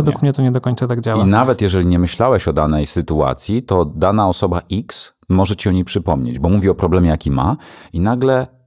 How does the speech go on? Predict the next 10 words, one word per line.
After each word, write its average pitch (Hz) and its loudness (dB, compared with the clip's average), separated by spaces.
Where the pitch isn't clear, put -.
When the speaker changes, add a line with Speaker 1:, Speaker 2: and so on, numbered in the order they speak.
Speaker 2:
olśniewa 104 0
cię, 101 -6
że 92 -6
„ej, 78 -2
przecież - -10
ja 85 -2
mia-, 95 -4
ja 85 -2
miałem 110 0
podobnie”. 123 -6